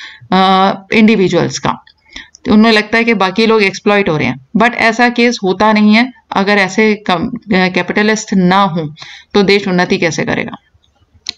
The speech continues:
Right? तो communist idea बताने के लिए बस ये है, बाकी communist party भी इस time पे शुरू हुई थी। These parties have held very different ideas about the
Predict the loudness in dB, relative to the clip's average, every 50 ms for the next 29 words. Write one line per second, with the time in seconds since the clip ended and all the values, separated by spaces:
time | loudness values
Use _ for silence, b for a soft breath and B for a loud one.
0 | _ -4 -2 0 0 -2 -4 -8 -14 B B B B B B -2 0 2 4 4
1 | 4 4 2 -2 -4 -2 0 0 2 2 2 2 2 0 -2 -4 -4 -4 -4 -4
2 | -2 0 0 0 0 -2 -4 -2 0 0 2 2 2 0 0 -2 -2 -2 -2 -2
3 | -2 -2 -2 -4 -4 -2 0 0 2 0 0 0 0 -2 -2 -2 -4 -4 -4 -4
4 | -4 -2 -2 -2 -2 -2 -4 -4 -4 -4 -4 -4 -4 -4 -6 _ _ _ _ _
5 | -6 -2 0 2 2 2 0 0 -4 -6 -8 -10 -12 B B B B B B B
6 | B 2 2 2 2 0 0 2 2 0 0 0 0 0 0 0 0 -4 -8 -4
7 | -2 0 0 0 -2 -6 -8 -4 0 0 2 2 2 0 0 -2 -2 -2 -2 -2
8 | -2 0 0 2 2 2 0 0 0 0 0 -2